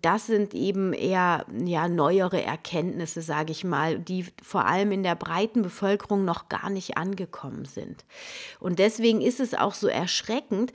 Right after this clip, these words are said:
dass wenn man sich die Studienlage anschaut, ähm, wie ein Mangel, ein Vitamin D drei Mangel verbreitet ist,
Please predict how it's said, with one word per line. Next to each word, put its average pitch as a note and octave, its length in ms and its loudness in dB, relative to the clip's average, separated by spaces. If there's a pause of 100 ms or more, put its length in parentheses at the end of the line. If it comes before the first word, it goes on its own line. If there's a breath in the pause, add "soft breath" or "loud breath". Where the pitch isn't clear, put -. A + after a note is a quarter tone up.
(300 loud breath)
dass G3 180 -2
wenn G3+ 140 8
man G3 160 2
sich G3 200 -2
die F#3 320 2
Studienlage F#3 1000 2
anschaut, G#3 720 -2 (420 loud breath)
ähm, G3+ 460 4 (100)
wie G3+ 560 0
ein F3+ 300 4
Mangel, G3+ 380 4 (100)
ein F3+ 240 2
Vitamin F3+ 360 0
D F3+ 120 0
drei F3 320 -2
Mangel F#3 280 -2
verbreitet F#3 800 -6
ist, - 280 -4